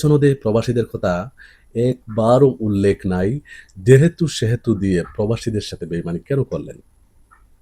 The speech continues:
ঢাকা শহরের সাধারণ মানুষ, রিক্সা চালক থেকে নিয়ে বিভিন্ন ধরনের শ্রমিক মানুষের কথা একবারও কেন আনা হলো না জুলাই সনদে? ছয়জন মানুষের কোনো পরিচয় পাওয়া যায়নি জুলাই অভ্যুত্থানে,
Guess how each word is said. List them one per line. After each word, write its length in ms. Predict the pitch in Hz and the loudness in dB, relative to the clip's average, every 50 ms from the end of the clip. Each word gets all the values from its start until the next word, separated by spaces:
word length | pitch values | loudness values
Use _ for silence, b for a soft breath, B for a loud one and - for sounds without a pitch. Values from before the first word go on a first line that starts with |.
| _ _ _ _ _ _ _ _ _ _ _ _ b b b b b b b b b b b _ - | _ _ _ _ _ _ _ _ _ _ _ _ b b b b b b b b b b b _ -6
ঢাকা 300 | 82 101 98 90 113 107 - | -2 -2 0 0 -2 -2 -2
শহরের 360 | - 110 110 117 120 117 127 151 B B B B B B B B - - - - | -2 -2 0 2 2 2 2 0 B B B B B B B B -18 -14 -10 -6
সাধারণ 400 | - 127 127 147 147 151 139 117 101 95 | -2 0 0 2 4 2 2 2 2 0
মানুষ, 260 | 92 92 95 107 107 - - - 95 | 0 2 0 0 0 -2 -6 -8 -8
রিক্সা 320 | 104 98 - - - 123 - - | -8 -8 -8 -8 -8 -8 -4 -2
চালক 220 | 110 101 98 92 - _ | -2 -2 -2 -4 -6 _
থেকে 180 | - 101 - 101 95 92 | -16 -10 -6 -4 -4 -2
নিয়ে 140 | 92 92 87 85 | -2 -2 -4 -4
বিভিন্ন 260 | 87 82 87 87 87 87 85 | -6 -4 -4 -4 -4 -4 -4
ধরনের 300 | 90 90 90 92 92 87 - - | -4 -4 -4 -4 -4 -6 -8 -10
শ্রমিক 500 | - - 104 104 107 117 127 135 135 131 - - 95 92 90 | -8 -4 -2 0 0 2 2 2 2 0 -2 -4 -4 -4 -2
মানুষের 380 | 90 90 98 - - - 107 98 - - | -2 -4 -6 -6 -4 -4 -6 -6 -8 -12
কথা 180 | 87 - 95 90 87 - 107 104 110 | -12 -8 -8 -8 -6 -6 -4 -4 -4
একবারও 400 | 107 98 92 90 95 95 90 90 85 - | -4 -4 -6 -6 -4 -4 -4 -4 -6 -6
কেন 140 | 95 90 87 85 80 | -6 -6 -6 -6 -6
আনা 120 | 76 80 82 - | -10 -12 -12 -12
হলো 140 | 78 78 80 73 | -12 -12 -12 -14
না 60 | 73 71 | -14 -14
জুলাই 220 | 82 76 67 69 67 - | -14 -14 -12 -12 -14 -14
সনদে? 280 | - - - - - - - - 110 - - - - _ - | -16 -18 -20 -20 -20 -18 -14 -12 -10 -10 -10 -12 -14 _ -8
ছয়জন 360 | - 110 110 110 113 117 110 104 98 | -4 -2 0 0 2 0 0 0 0
মানুষের 320 | 98 95 92 - - 98 92 - | -2 -2 -4 -4 -6 -6 -6 -6
কোনো 140 | 95 92 90 85 - | -6 -6 -6 -6 -6
পরিচয় 360 | - 95 98 - - 107 101 - - | -6 -6 -6 -6 -6 -8 -8 -6 -6
পাওয়া 180 | 87 85 82 76 73 | -6 -6 -6 -6 -8
যায়নি 300 | 78 71 67 62 60 - - _ _ _ _ _ _ - | -8 -10 -10 -12 -14 -18 -20 _ _ _ _ _ _ -16
জুলাই 320 | 95 92 98 92 101 101 101 | -10 -6 -2 0 2 2 2
অভ্যুত্থানে, 440 | 95 90 104 104 - - 120 117 139 | 0 -2 -6 -8 -8 -6 -6 -6 -6